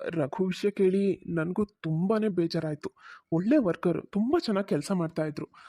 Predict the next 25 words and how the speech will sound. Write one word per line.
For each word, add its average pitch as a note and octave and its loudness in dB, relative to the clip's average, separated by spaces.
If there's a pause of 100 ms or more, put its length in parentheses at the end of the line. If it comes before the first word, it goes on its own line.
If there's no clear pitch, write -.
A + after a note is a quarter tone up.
(760)
ಏನ್ G3+ 2
ಮಾಡಕ್ಕಾಗತ್ತೆ D#3+ -4
ಹೇಳಿ? D#3 -4 (360)
ಹೌದು, A#3 0
ಆ, G3+ -2
ನೀವೇನು C#4+ 6
ಇದ್ದಕ್ಕಿದ್ದ C4 0
ಹಾಗೆ A#3+ 0
ಈ A3+ 2
ಕಡೆ? - -2 (440)
ಏನಿಲ್ಲ D#3+ -2
ಸರ್, - -8
ನನ್ F3 0
ಸೊಸೆ D#3+ -2
ಸಂಗೀತನ್ಗೆ F#3+ 2
ನಿಮ್ F3+ -2
ಆಫೀಸಲ್ಲಿ G#3 -2
ಏನಾದ್ರೂ G#3+ 0
ಕೆಲ್ಸ E3 -8 (140)
ಸಿಗ್ಬೋದಾ G3 2
ಅಂತ F3+ -2
ವಿಚಾರ್ಸೋಣ F3 -2
ಅಂತ D#3 -4
ಬಂದ್ವಿ. E3 -2 (400)
ಆ, F3+ 4